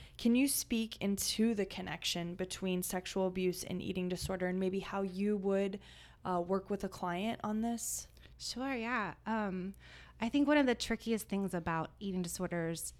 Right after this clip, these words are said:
Speaker 2: especially in correlation with sexual abuse, is that, you know, the sexual abuse normally happens when somebody is very young,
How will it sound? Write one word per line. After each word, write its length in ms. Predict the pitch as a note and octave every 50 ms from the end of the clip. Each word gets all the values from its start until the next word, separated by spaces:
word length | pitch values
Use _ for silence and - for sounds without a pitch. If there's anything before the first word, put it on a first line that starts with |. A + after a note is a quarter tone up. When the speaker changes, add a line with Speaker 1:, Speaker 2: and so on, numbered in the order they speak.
| - -
Speaker 2:
especially 400 | G#3 - - G#3+ G3 - G3+ F#3+
in 80 | F3+
correlation 560 | F3+ - F#3+ F#3 F#3 E3 E3 E3 - - E3+
with 140 | E3 D3+ D#3+
sexual 420 | - - F3+ D#3+ - - - F#3 E3+
abuse, 560 | F3 E3+ - E3 F3+ A3+ B3 G#3 F3 - -
is 160 | - F#3 F3
that, 340 | F3 F3+ F3 E3+ E3+ - - - - - - - - - - - - -
you 140 | G3 G#3+
know, 100 | A3 G#3+
the 80 | G#3 A3
sexual 320 | G#3+ - G#3 G#3 - -
abuse 300 | A#3 G#3+ A3 A3+ G#3+ -
normally 340 | G3+ G#3 G#3 G3+ G3+ G3 F#3
happens 480 | F#3+ F3+ G3 F3+ - G3+ G3 A3 G3+ -
when 380 | G3+ F#3 F#3 F3+ F3 F3+ -
somebody 300 | - - G#3+ G3+ F#3+ F3+
is 100 | F#3 F3+
very 240 | F3 E3+ E3 D#3+ D#3
young, 420 | D3+ D#3 D3 - - A#2 B2+ F#3